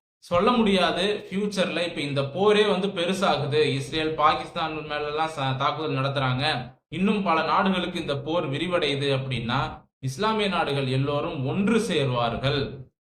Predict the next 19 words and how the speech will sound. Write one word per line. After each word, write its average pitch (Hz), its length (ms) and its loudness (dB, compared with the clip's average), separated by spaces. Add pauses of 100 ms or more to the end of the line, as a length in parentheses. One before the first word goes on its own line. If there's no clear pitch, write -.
(120)
ஒன்று 214 400 2
சேர்ந்து 180 580 2
ஐரோப்பிய 170 500 2
நாடுகள் 143 360 -2
மீது 139 200 -2
இந்த, 127 180 0
அதாவது 139 380 0
இஸ்லாமிய 180 420 0
நாடுகள்லாம் 165 340 0
சேர்ந்து 190 320 -2
கிறிஸ்தவ 190 400 0
நாடுகள் 151 400 -2
மீது 131 320 0
தாக்குதலை 143 500 0
நடத்துவார்கள். 135 920 -2 (120)
அதற்கான 160 500 -2
வாய்ப்புகள் 175 580 0
என்பது 127 420 -2
இருக்கிறது. 156 840 0